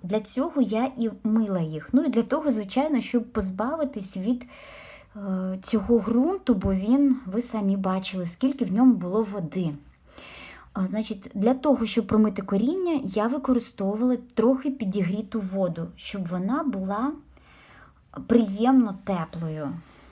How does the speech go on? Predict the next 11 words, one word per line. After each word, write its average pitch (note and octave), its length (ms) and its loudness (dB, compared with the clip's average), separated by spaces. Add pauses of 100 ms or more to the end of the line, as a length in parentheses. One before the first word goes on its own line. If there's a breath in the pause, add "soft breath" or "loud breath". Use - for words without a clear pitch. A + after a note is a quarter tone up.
(880 loud breath)
І C4 200 6
гарна F#3+ 440 2
новина, F3+ 640 0
звичайно, G3 540 -2
в E3 100 -8
тому, E4 360 0
що G3 220 -4
коріння G3+ 640 -2 (320)
дуже A3+ 460 0
непогане. F#3 1000 -2
Подивіться, F#3+ 800 -4